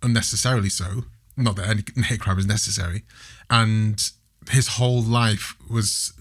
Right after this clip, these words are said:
damaged as a result of that. And here he is trying to buoy up this character, uh, played by Charlize Theron, who's in some ways more damaged than he is. And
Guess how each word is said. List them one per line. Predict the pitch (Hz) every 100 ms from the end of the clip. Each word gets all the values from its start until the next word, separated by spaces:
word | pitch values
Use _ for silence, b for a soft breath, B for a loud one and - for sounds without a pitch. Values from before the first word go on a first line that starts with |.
| - B B B B B 113
damaged | 107 120 120 107
as | 110
a | 110
result | 107 127
of | -
that. | 95 110
And | 113 110 107 - -
here | - 127
he | 120 117 113
is | 110 - - -
trying | - 117
to | 117
buoy | 104 117 113
up | 113 117
this | 120 - - - _ _ -
character, | 120 110 - 117 107 - -
uh, | 110
played | 117 110
by |
Charlize | 101 113 107 -
Theron, | 107 104
who's | 110 107 107 B B B B B
in | 127 113
some | - 135
ways | 127 117
more | 127
damaged | 123 123 123 117 - _
than | 113
he | 98 127 156
is. | 185 - - B B B B -
And | 123 113 113 110 107 110